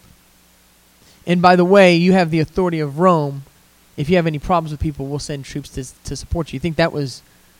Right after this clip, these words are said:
uh, corrupted? You think that was abused? Oh, yeah. The individual tax collector was hated because most ta-, tax collectors would just,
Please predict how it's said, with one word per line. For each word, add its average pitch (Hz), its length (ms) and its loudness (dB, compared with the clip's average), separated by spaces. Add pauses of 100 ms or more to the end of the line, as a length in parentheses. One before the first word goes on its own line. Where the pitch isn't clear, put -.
(720)
uh, 135 280 -2 (140)
corrupted? 226 720 -2 (320)
You 160 120 -2
think 170 160 0
that 175 140 0
was 156 200 -2
abused? 190 640 0 (100)
Oh, 190 200 -4
yeah. 139 400 -4 (1080)
The 170 120 0
individual 190 380 0
tax 196 260 2
collector 170 300 -6
was 143 120 -4
hated 196 280 0
because 147 220 -4
most 156 320 0
ta-, 104 240 -4
tax 185 260 -4
collectors 151 520 -6 (320)
would 165 140 0
just, 160 300 -4